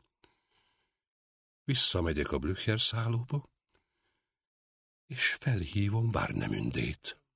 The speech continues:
mondta, amikor végre visszanyerte hangját. „És velünk mi legyen?”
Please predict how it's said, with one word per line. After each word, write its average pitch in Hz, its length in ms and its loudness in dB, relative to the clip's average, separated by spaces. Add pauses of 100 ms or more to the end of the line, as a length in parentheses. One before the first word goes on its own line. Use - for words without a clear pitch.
(680)
mondta, 147 360 -2
amikor 101 400 -2
végre 113 300 -2
visszanyerte 101 720 -2
hangját. - 720 -8 (1120)
„És - 200 0
velünk 117 560 6
mi 139 160 4
legyen?” 110 460 2